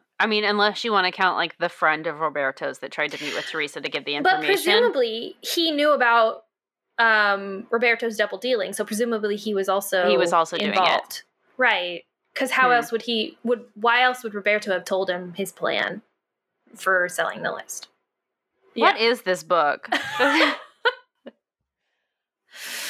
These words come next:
Speaker 1: Ooh.
Speaker 2: Yeah, so, yeah. Something interesting I did wanna talk about, and I mentioned it a little bit briefly before, is that I found Nancy's, um,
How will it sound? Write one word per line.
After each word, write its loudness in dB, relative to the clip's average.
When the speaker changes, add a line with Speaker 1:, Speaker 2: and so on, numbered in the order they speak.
Speaker 1:
Ooh. 2
Speaker 2:
Yeah, 6
so, 4
yeah. -2
Something -2
interesting 0
I 2
did -2
wanna -2
talk -4
about, -2
and 2
I 2
mentioned 0
it 0
a 0
little 0
bit -2
briefly -2
before, -2
is 0
that 0
I 2
found 2
Nancy's, -2
um, 0